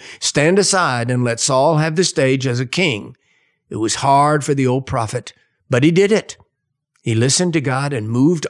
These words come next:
on to the next phase of his life. He had been a young prophet, a very young prophet, a kingmaker. But the next chapter was about being an old prophet,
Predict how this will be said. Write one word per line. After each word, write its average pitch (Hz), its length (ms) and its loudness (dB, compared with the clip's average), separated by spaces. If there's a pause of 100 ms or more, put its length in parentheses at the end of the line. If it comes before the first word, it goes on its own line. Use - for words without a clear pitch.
on 117 320 -2
to 117 60 -10
the 107 100 -6
next 113 260 -6
phase 117 240 -2
of 117 60 -6
his 113 160 -8
life. - 340 -10 (1040)
He 131 140 -2
had 117 100 -2
been 127 160 0
a 127 40 0
young 156 280 2
prophet, 110 360 -6
a 107 40 -6
very 147 300 2
young 110 240 -4
prophet, - 420 -10 (240)
a 120 60 -4
kingmaker. 170 680 0 (840)
But 110 160 -10
the - 80 -6
next 147 380 -2
chapter 117 520 -4
was 107 180 -6
about 113 300 -2
being 123 200 -2
an 135 100 -2
old 123 240 0
prophet, - 440 -12